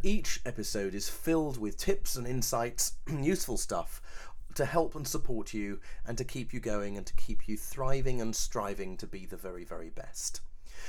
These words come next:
Thank you to all those people that have sent me lots of questions and, uh, commented on, uh, my YouTube channel and my, on my podcast,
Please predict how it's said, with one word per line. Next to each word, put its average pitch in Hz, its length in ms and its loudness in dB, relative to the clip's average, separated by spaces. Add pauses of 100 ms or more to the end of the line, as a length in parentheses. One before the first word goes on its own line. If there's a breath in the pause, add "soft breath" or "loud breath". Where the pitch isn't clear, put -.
(100)
Thank 214 340 0
you 202 140 0
to 160 140 -2
all 160 100 0
those 139 200 0
people 135 400 -2
that 117 100 -2
have 113 160 -2
sent 139 280 -2
me 117 100 -4
lots 113 240 -4
of 110 80 -6
questions 147 680 -2
and, 101 460 4
uh, - 100 8
commented 139 520 8
on, 104 300 -2
uh, 98 260 -2
my 95 200 -6
YouTube 160 400 0
channel 135 480 -2
and 98 80 -8
my, 95 220 -8
on 101 140 -6
my 95 140 -6
podcast, - 680 -2